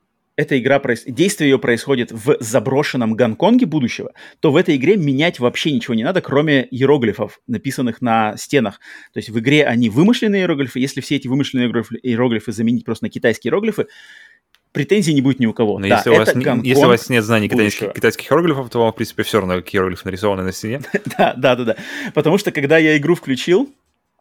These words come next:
Speaker 1: и кот попал у меня в этот подземный город заброшенный, я, как знакомый с, э, югом Китая, Гонконгом в частности, сразу же понял, блин, это, это один-один Гонконг.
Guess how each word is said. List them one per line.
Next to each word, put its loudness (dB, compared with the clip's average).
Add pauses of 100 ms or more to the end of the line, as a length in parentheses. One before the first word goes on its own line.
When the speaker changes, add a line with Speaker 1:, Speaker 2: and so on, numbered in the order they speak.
(280)
Speaker 1:
и -4
кот -2
попал 2
у 2
меня 0
в -4
этот -10
подземный -4
город 0
заброшенный, -4
я, 0
как -10
знакомый -2
с, -12
э, -10
югом -6
Китая, -2
Гонконгом -10
в -20
частности, -10
сразу -2
же -12
понял, -4
блин, -4
это, -4 (320)
это 2
один-один 2
Гонконг. -8